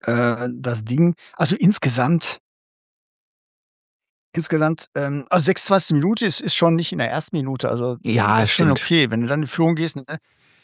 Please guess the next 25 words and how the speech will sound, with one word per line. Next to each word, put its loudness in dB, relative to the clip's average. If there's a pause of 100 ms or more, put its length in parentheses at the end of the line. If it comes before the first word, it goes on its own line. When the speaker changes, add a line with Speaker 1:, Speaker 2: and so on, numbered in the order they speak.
(260)
Speaker 1:
Ähm, 0
ähm, -10 (340)
und 0 (200)
wir -4
gehen 2
ja 6
auch 4
mit, 0
mit, -6 (100)
ähm, 0
mit -2
eins 0
null 4
in 2
eine, 2
in -2
eine 2
Pause, 0 (920)
glaub 4
ich, -4
oder? -4 (260)
Ja, -4 (180)
ich -20
glaub -6
schon. -8